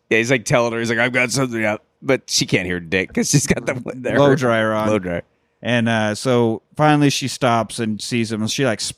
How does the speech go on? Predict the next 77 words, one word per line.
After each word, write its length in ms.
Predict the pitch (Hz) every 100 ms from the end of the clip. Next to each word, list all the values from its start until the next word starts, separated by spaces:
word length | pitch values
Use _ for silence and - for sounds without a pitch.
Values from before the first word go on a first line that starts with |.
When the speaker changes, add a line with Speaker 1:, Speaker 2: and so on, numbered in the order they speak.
| _ -
Speaker 2:
pepper 300 | 160 175 156
sprays 480 | - 160 160 143
him 180 | 156 147
and 80 | 131
then 80 | 123
starts 300 | - 107 -
Speaker 1:
I 60 | -
think 20 | 156
Speaker 2:
hitting 40 |
Speaker 1:
it's 80 | 147
Speaker 2:
him 40 |
over 80 | 143
Speaker 1:
pepper, 60 | 131
Speaker 2:
the 60 |
Speaker 1:
I 20 |
Speaker 2:
head 40 | 139
Speaker 1:
think 60 | 135
Speaker 2:
with 60 | 107
Speaker 1:
it's 100 | 131
just 400 | 98 101 104 -
Speaker 2:
shit. 0 | 82
Speaker 1:
hairspray. 100 | 82
<laughs> 40 |
She's 180 | 117 -
turned 200 | 190 170
around, 180 | 127 123
like, 100 | 120
whatever 340 | 117 117 117 120
was 120 | 110
Speaker 2:
Oh. 20 |
Speaker 1:
on 140 | 101 101
the 120 | 92
thing 300 | 113 98 87
there. 180 | 87 -
I 60 |
think 160 | 170 113
pepper 180 | 135 107
spray 160 | 113
would 140 | 101 90
have 80 | 95
affected 360 | - 104 101
him 80 | 107
<laughs> 40 |
a 40 | 151
lot 200 | 160 - 202
more 180 | - 170
than 40 | -
Speaker 2:
That's 200 | 143 -
fair. 160 | 117
Speaker 1:
hairspray. 40 | 98
Speaker 2:
That's 220 | 120 -
fair. 320 | 110 101 95 -
Speaker 1:
Yeah. 180 | - 76
Speaker 2:
And, 140 | 139 147
like, 260 | 139 - -
throwing 340 | 135 143 151
shit, 420 | 135 135 135 135
and 100 | 110
I 60 | 110
think 220 | 110 151
she 100 | 120
picks 260 | - 143 -
up, 160 | 139
like, 140 | 139 117
a 40 | 98
desktop 640 | 117 127 - 139 123 -
fan 480 | - 107 117 123 123
and 140 | 120
is 80 | 110
swinging 380 | - 127 123 120
it 100 | 120
at 180 | 120 120
him, 140 | 120
and 100 | 117
she's, 140 | 113 131
like, 140 | 147
just 160 | 147